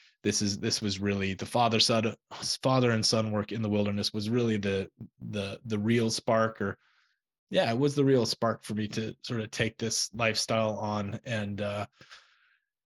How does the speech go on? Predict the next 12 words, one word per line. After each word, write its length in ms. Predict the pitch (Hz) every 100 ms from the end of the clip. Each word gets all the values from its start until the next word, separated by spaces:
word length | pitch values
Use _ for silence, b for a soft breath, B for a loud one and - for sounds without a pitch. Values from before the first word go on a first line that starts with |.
| _
yeah, 240 | 160 175 120
I'm 140 | 151
just, 460 | 160 135 - - - -
I'm 140 | 160
super 260 | 160 151 139
pumped 320 | 139 120 -
up. 200 | 117 -
And 200 | 139 147 165
yeah, 400 | 170 185 113 -
so 240 | 139 - 175
I 140 | 151
think, 360 | 151 190 175